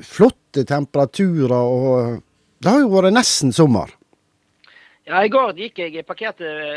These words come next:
Speaker 2: rett før Haganes og gikk opp til dette Indrafjellet, eller Haganesfjellet, ettersom hvordan du gjør en sånn kystpasstur. Utrolig flott utsikt, eh, godt tilrettelagt og litt spennende terreng som ikke vi har make av alle steder her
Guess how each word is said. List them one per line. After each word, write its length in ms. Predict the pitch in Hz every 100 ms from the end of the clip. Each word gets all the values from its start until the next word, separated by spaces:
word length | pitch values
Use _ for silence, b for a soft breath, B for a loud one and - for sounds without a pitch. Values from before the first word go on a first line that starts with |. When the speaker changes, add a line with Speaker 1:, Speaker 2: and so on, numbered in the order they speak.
| 151
Speaker 2:
rett 160 | 180 -
før 140 | 143
Haganes 560 | 147 156 175 170 131 156
og 80 | 156
gikk 240 | 170 170
opp 140 | 160 _
til 100 | 147
dette 180 | 143 160
Indrafjellet, 800 | 139 151 147 160 - 139 127 123
eller 160 | 127 127
Haganesfjellet, 800 | 135 139 147 127 - 123 117
ettersom 320 | 120 139 135 139
hvordan 240 | 139 127
du 120 | 123 117 b b b _ 147
gjør 300 | 160 170 180
en 80 | 151
sånn 200 | 156 139
kystpasstur. 800 | 165 - 143 131 - 156 185 165
Utrolig 720 | 165 - - 254 180 131 123
flott 240 | 165 165 -
utsikt, 640 | 135 - 170 190 - -
eh, 240 | 147 135 135 B B B _ 208
godt 200 | 156 196 -
tilrettelagt 920 | - 135 139 - 180 151 139 - - 143
og 240 | 135 147
litt 180 | 254 -
spennende 480 | - 165 185 196 139
terreng 320 | 151 165 147
som 120 | - 135
ikke 180 | -
vi 120 | 147 135
har 240 | 135 120
make 320 | 131 131 - 151
av 160 | 123 117
alle 200 | 131 143
steder 240 | - 131
her 160 | 120